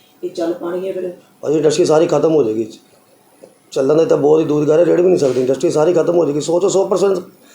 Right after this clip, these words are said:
Speaker 2: ਇੰਡ-, ਲੁਧਿਆਣੇ ਦੀ ਕੀ, ਪੰਜਾਬ ਦੀ ਇੰਡਸਟਰੀ ਦੇ ਵਿੱਚ ਸੌ ਤੋਂ ਪ੍ਰਵਾਸੀ ਹਿੰਦੂ ਭਾਈ ਹੈ।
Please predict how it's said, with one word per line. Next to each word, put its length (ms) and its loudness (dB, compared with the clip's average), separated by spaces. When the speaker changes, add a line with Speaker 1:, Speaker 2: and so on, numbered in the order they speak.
Speaker 2:
ਇੰਡ-, 200 2
ਲੁਧਿਆਣੇ 360 4
ਦੀ 120 2
ਕੀ, 120 0
ਪੰਜਾਬ 420 4
ਦੀ 80 4
ਇੰਡਸਟਰੀ 360 2
ਦੇ 80 2
ਵਿੱਚ 280 0
ਸੌ 260 0
ਤੋਂ 160 0
ਪ੍ਰਵਾਸੀ 440 2
ਹਿੰਦੂ 160 2
ਭਾਈ 280 0
ਹੈ। 160 -12